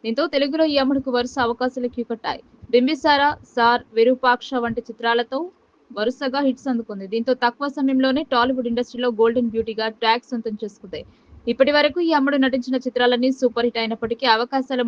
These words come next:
మాత్రం అంతగా రాలేదు. ప్రస్తుతం నిఖిల్ సిద్ధార్థ్ నటిస్తున్న స్వయంభూ చిత్రంలో నటిస్తుంది. ఈ బ్యూటీ చేతిలో కేవలం ఒక్క సినిమా మాత్రమే ఉంది.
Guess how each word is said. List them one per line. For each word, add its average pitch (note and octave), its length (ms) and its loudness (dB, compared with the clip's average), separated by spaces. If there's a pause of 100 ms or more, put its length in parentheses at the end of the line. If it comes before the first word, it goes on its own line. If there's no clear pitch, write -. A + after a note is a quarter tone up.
మాత్రం A3+ 300 -6
అంతగా A3 320 0
రాలేదు. A3 260 0 (460)
ప్రస్తుతం D4 400 2 (100)
నిఖిల్ C4+ 380 -2
సిద్ధార్థ్ C4 380 0
నటిస్తున్న B3 360 -2 (140)
స్వయంభూ A#3+ 480 2 (100)
చిత్రంలో A3+ 420 -4 (120)
నటిస్తుంది. A3+ 460 -6 (120)
ఈ - 100 -6
బ్యూటీ C4+ 320 -4
చేతిలో C4 300 0 (100)
కేవలం A#3+ 340 2
ఒక్క A#3+ 220 -4
సినిమా A#3+ 220 0 (100)
మాత్రమే A3+ 480 -2
ఉంది. G3+ 240 -4